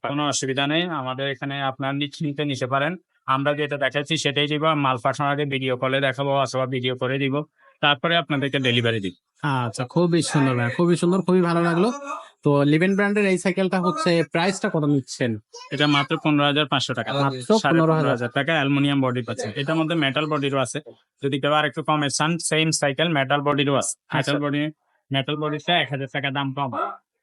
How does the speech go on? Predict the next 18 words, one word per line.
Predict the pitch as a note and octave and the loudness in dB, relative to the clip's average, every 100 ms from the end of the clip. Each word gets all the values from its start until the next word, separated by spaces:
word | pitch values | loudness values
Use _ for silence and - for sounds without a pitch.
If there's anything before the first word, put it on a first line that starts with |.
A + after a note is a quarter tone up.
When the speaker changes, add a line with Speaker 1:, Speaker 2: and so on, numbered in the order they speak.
| _ | _
Speaker 1:
এক | D3 - | -2 2
হাজার | D#3 D3 | 2 2
টাকা। | B2+ | 2
Speaker 2:
মেটাল | C3 B2 | 2 0
বডির | B2+ A#2+ C3 | 0 0 0
দাম, | B2+ A2 - | -2 -4 -2
মেটাল | B2+ B2 C3 | 0 2 0
বডি, | B2 B2+ C#3 | 0 -2 -2
এটা | C#3+ C#3 | -2 2
লিভেন | C#3 C3+ C#3 C3+ | 2 4 2 2
ব্র্যান্ডের। | C3+ C3 C#3+ - _ _ _ _ | 2 2 0 -4 _ _ _ _
এটার | - C3+ C#3+ | -4 0 2
মধ্যেও | C#3+ E3+ | 2 2
কালার | E3+ D3 D3 | 2 2 2
আছে, | C#3+ - | 2 0
ওটার | F#3 C#3 | 0 0
মধ্যেও | C#3 C3 C#3 | 0 0 0
কালার। | C3+ A#2+ G#2+ | 0 0 -2